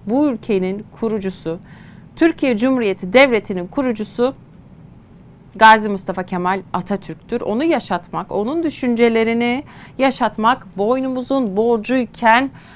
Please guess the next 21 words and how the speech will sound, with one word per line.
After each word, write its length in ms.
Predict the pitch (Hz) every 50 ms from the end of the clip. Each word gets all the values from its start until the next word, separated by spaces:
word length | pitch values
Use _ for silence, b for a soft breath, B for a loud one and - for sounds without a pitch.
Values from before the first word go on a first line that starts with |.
| B B -
bazı 360 | 294 294 269 240 220 240 233
lobiler 320 | 233 214 196 208 202 196
olsun, 360 | 185 190 180 185 - - 233 233
bazı 300 | 254 240 226 208 202 -
taraflar, 440 | 262 262 226 208 202 - 208 202
yetkililer 500 | 202 214 220 214 - - 220 214 214 240
kim 160 | - - 359 339
olursa 380 | 294 269 240 226 - - 226
olsun 200 | 208 208 - 233
onu 180 | 233 226 220 220
tartışmaya 640 | - 254 254 254 254 - - - 262 269 269 247 214
dahi 360 | 226 202 185 240 254 269 277 B B B B B B
açamaz, 560 | - 233 240 - 269 269 262 262 277 294 - - - -
açmamalı. 840 | - 330 359 359 - - 302 277 269 254 254 247 240 254 277 311 339 339 - b b b -
Gösterime 500 | - 254 285 277 - - 339 330 320 320
sokmasalar 840 | 311 - - 392 392 - 311 285 269 - - 233 220 214 208 202 185 170
da 240 | 185 190 202 202 -
o 120 | - 262 311
filmi, 520 | - - 277 202 180 175 170 165 175 - - -
o 100 | 294 330
yapımı 520 | 285 240 190 - - 170 185 214 240 247